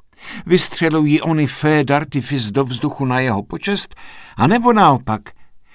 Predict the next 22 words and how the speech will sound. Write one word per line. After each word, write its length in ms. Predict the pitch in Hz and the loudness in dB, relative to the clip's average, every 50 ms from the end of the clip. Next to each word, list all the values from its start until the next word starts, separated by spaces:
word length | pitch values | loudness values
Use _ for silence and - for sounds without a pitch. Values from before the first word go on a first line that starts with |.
| - - | -4 2
Byl 160 | 117 131 151 | 4 4 4
by 120 | 151 190 214 | 6 4 4
to 160 | 220 233 220 | 4 2 2
zločin 540 | 165 170 170 160 143 - - 202 214 240 226 | 2 2 2 2 2 0 -2 -2 -2 2 4
vyhodit 460 | 202 170 131 131 127 120 135 - - - | 4 6 6 6 4 2 0 0 0 0
anglický 640 | 165 156 143 123 131 135 127 - - - 107 98 | 0 2 2 0 0 -2 -2 -4 -6 -6 -6 -6
parlament 640 | 95 - 113 110 113 120 120 120 117 113 107 101 82 104 | -2 0 0 0 2 2 2 2 2 2 0 -2 -2 -6
do 220 | 98 92 113 104 | -4 -2 -2 -2
vzduchu, 580 | 95 95 85 82 104 110 - - 143 165 170 - - - - - - - - - - | -2 -4 -8 -8 -8 -8 -8 -6 -6 -6 -6 -8 -12 -20 -20 -20 -20 -20 -20 -14 -6
nebo 340 | - - 165 202 220 269 254 | 0 2 2 2 2 0 -2
ušlechtilý 640 | 233 240 - - 190 156 - - - 135 120 110 98 | -2 -4 -4 -4 -4 -4 -4 -4 -4 -2 -2 -2 -4
čin?“ 460 | - - - 95 87 92 92 98 117 123 - _ _ _ _ _ _ _ _ _ _ _ _ _ _ _ _ _ _ _ _ _ _ _ _ - - | -6 -6 -6 -6 -6 -6 -6 -8 -10 -14 -16 _ _ _ _ _ _ _ _ _ _ _ _ _ _ _ _ _ _ _ _ _ _ _ _ -20 -16
Jep 440 | - - 82 120 147 165 - - - - - - - | -10 -4 0 0 0 0 -2 -6 -20 -20 -20 -20 -18
se 300 | - - - - 117 127 | -12 -8 -4 -4 -2 -2
zachechtal. 920 | 123 90 98 92 - - - 71 - - - - - - - - - - - _ _ _ _ _ _ _ _ _ _ _ _ _ - - - - - - - - - - - - - | -2 -4 -6 -6 -8 -10 -14 -14 -16 -16 -16 -14 -14 -14 -14 -14 -18 -20 -20 _ _ _ _ _ _ _ _ _ _ _ _ _ -20 -20 -20 -20 -20 -20 -20 -20 -20 -20 -10 -2 2
„Někteří 520 | 247 220 - - 208 185 143 143 147 131 | 2 2 4 6 6 6 6 6 6 6
lidé 340 | 131 139 143 135 135 135 135 | 8 6 8 8 8 6 6
by 180 | 110 120 123 | 6 4 4
určitě 600 | 131 165 185 185 - - 143 139 127 - 113 104 98 | 4 4 2 2 0 0 -2 0 2 2 2 4 2
zvolili 600 | 87 98 95 110 117 120 123 120 120 120 120 113 | 2 0 2 4 6 6 8 6 6 6 4 2
druhou 480 | 107 107 113 110 101 98 95 85 82 | 2 2 0 2 2 0 0 0 -2
možnost.“ 680 | 78 76 78 76 71 73 85 80 - - - - - - | -4 -4 -6 -8 -8 -8 -10 -10 -10 -10 -12 -12 -14 -16